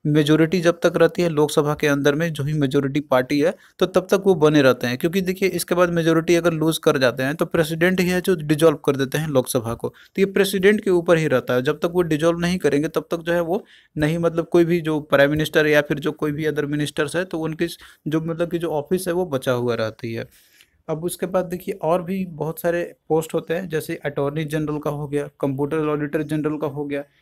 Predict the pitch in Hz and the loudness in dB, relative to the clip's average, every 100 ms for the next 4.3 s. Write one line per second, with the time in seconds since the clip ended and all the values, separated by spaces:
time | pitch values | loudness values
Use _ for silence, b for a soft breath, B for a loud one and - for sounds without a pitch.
0 | _ - 185 190 170 170 185 170 160 156 | _ -8 -6 -2 -2 -2 -6 -6 -4 -6
1 | - 170 165 151 151 151 151 - - 147 | -4 -4 -4 -4 -4 -4 -6 -8 -10 -6
2 | 151 170 165 160 170 147 147 175 165 160 | -4 -4 -4 -4 -4 -4 -4 -4 -6 -6
3 | 156 - 165 147 151 151 160 151 147 143 | -6 -6 -6 -2 -2 -4 -4 -4 -2 -2
4 | 156 147 165 | -4 -6 -8